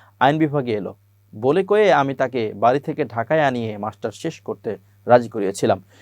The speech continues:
কিন্তু এরপরও ক্যাম্পাস ছেড়ে যাওয়ার কোনো লক্ষণ নাই তার মধ্যে। আমার গাড়ি থামিয়ে সে সালাম দিল, তারপর বেশ কিছুক্ষণ কাচুমাচু করে দাঁড়িয়ে রইল। আমি বিরক্ত হলাম, আরও বিরক্ত হলাম যখন সে বলল, 'নূর রাশেদদের দল ত্যাগ করে নতুন সংগঠন করবে।'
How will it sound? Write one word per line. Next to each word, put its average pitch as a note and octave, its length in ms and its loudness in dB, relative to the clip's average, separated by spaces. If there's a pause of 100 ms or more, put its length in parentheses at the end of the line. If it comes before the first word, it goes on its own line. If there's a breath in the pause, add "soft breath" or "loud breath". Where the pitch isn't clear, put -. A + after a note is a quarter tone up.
(180 soft breath)
কিন্তু A3 260 0
এরপরও F#3 520 6
ক্যাম্পাস D#3 600 0
ছেড়ে D3+ 240 -2
যাওয়ার C3 260 4
কোনো A#2+ 220 -2
লক্ষণ C#3+ 440 -2
নাই A2 280 -2 (420)
তার C3+ 180 6
মধ্যে। G2+ 360 -6 (360)
আমার F3+ 240 6
গাড়ি E3 240 8
থামিয়ে A3+ 420 -2
সে F#3 340 2
সালাম F3+ 360 4
দিল, F#2 180 -8 (280)
তারপর C3+ 300 4
বেশ D3 240 -2
কিছুক্ষণ F#3 500 -4
কাচুমাচু F#3+ 540 -2
করে C3+ 200 -2
দাঁড়িয়ে G#2+ 280 -2
রইল। F#2+ 280 -8 (220)
আমি B2 160 -4
বিরক্ত B2+ 340 -2
হলাম, A#2+ 280 0 (380 soft breath)
আরও D#3+ 220 8
বিরক্ত G3 300 0
হলাম F3+ 260 4
যখন D3 240 -2
সে D#3+ 140 -6
বলল, C#3 380 0 (340)
'নূর D#3+ 300 0
রাশেদদের C3+ 500 2
দল C3 260 4
ত্যাগ E3+ 320 -2
করে A2+ 240 -2
নতুন B2 300 -6
সংগঠন B2 460 -8
করবে।' G2 300 -8